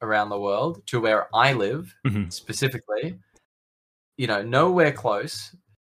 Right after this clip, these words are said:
Speaker 1: to anywhere else on the planet, like, a really, like, isolated place to come play Pokemon. And I get to, like, they get to be in my city and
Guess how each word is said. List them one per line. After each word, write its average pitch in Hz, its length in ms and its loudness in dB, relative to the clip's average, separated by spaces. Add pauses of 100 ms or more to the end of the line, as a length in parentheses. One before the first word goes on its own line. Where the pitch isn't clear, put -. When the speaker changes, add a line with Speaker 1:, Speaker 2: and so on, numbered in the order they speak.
(140)
Speaker 1:
to 110 120 -4
anywhere 175 360 4
else 135 220 6
on 123 80 -2
the 113 80 -8
planet, 104 300 2
like, 110 100 -6
a 113 80 0
really, 151 360 2
like, 127 200 0 (180)
isolated 120 540 0
place 101 380 -8
to - 120 -12
come 101 160 -2
play - 160 -14
Pokemon. - 460 -16 (340)
And 113 80 -2
I 120 80 6
get 127 160 0
to, 131 80 -4
like, 107 380 -4 (520)
they 123 80 0
get 131 140 0
to 131 60 -6
be 147 140 2
in 147 100 -2
my 135 140 4
city 120 640 -2
and 104 440 -8